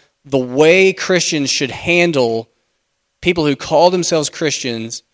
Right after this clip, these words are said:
but have ongoing unrepentant sin in their life that they refuse to address.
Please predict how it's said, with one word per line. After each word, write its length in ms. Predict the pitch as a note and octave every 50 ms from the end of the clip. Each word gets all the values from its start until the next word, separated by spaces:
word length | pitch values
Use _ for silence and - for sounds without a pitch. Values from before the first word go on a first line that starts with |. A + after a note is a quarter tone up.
| _ _ _ _ _ _ _ _
but 120 | C#3 B2+
have 180 | C#3+ D#3 D3 C3+ -
ongoing 520 | - D#3+ E3 F3 E3+ E3 D#3+ D#3 D3 C3 D#3
unrepentant 640 | D#3 D3 C#3+ C#3 C3+ - D#3+ D3 C#3+ C3+ F#2 A#2+
sin 280 | - - - D3+ D3 C#3
in 100 | C3 A#2+
their 140 | A2+ A2 G#2
life 300 | G2+ G#2+ G2+ F#2+ - -
that 80 | -
they 160 | _ B2 B2 A#2+
refuse 640 | A#2+ A#2+ A2 - - - C#3+ C3 C3 B2+ A#2 -
to 160 | - C3 A#2
address. 560 | G#2+ G#2+ A2+ A#2 A#2 A2 G2 F#2 - - -